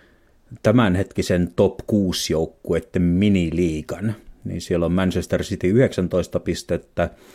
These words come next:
sit kakkosena, kolmosena ja nelosena tulee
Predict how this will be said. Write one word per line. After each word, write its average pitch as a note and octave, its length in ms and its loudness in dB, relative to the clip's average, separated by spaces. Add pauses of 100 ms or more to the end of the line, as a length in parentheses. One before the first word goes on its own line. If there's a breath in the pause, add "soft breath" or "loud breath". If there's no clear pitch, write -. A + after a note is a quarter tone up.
(220 loud breath)
sit - 320 -6 (260)
kakkosena, A2 720 0
kolmosena F#2 760 2
ja E2 120 -2
nelosena F2+ 580 2
tulee E2+ 480 0